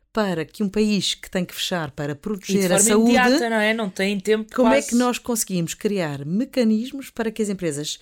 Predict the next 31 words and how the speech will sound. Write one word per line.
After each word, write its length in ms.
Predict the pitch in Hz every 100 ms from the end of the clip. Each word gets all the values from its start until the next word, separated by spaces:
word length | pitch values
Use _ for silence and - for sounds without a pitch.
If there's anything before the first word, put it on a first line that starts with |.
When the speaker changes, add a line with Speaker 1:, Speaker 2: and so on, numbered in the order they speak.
| _
Speaker 1:
sintam 440 | - - 247 214 180
a 60 |
confiança 720 | 160 175 165 - 180 202 262 -
e 80 | 220
tenham, 460 | 214 240 208 185 175 _ -
eh, 320 | 180 175 -
instrumentos 640 | 196 196 - 202 208 220 -
para 100 | 220
não 100 | 214
despedir 300 | - 202 196
as 80 | 190
pessoas? 420 | - 160 165 - _ - - - - - - _
E 80 | 247
de 60 | -
repente, 600 | - 302 330 339 - - _ -
eh, 520 | 233 233 233 226 220 220
pensámos, 360 | 214 170 160
"Bem, 160 | 185 247
vamos 200 | 214 190
lá 80 | 196
pensar, 480 | 208 196 226 233 -
há 80 | -
aqui 180 | 190 208
um 40 |
mecanismo 380 | 190 208 208 196
que 60 | 185
é 60 |
o 40 | 180
layoff, 400 | 185 202 233 226
vamos 180 | 202 190
lá 180 | 208